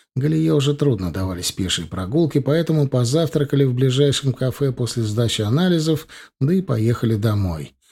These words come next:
В двенадцать мы были уже дома в Паланге. У нас уже были шадрины. Маша развлекала Аришку, Родька с Егорычем отсыпались после утренней рыбалки, а Виктория Францевна, пани Нина и Никифоровна чистили рыбу.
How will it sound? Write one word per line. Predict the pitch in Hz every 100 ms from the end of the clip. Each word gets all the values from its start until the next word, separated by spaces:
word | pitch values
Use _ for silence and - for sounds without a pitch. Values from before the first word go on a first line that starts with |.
| - _ _
В | 87
двенадцать | 87 98 151 180 160 143
мы | 160
были | 180 214
уже | 175 139
дома | 113 127 127
в | -
Паланге. | - 120 113 95 90 80 73 -
У | 113
нас | 180 143
уже | 92 95
были | 95 95 82
шадрины. | - 98 90 78 78 73 71 _ - - -
Маша | 117 110 104 98 92
развлекала | 123 110 101 107 101 101 92 90
Аришку, | 104 180 - 165 151
Родька | 175 214 214 120
с | 123
Егорычем | 120 123 113 107 107
отсыпались | 107 - 113 127 110 101
после | 110 107 117
утренней | 113 107 107 110
рыбалки, | 98 113 175 160 160 147 - - - -
а | 92
Виктория | 110 - 113 98
Францевна, | - 147 180 180 165 165
пани | 143 147 123 117
Нина | 131 147 127
и | 95 117
Никифоровна | 107 - 170 143 160 156 151
чистили | - 110 107 113
рыбу. | 107 101 98 80 76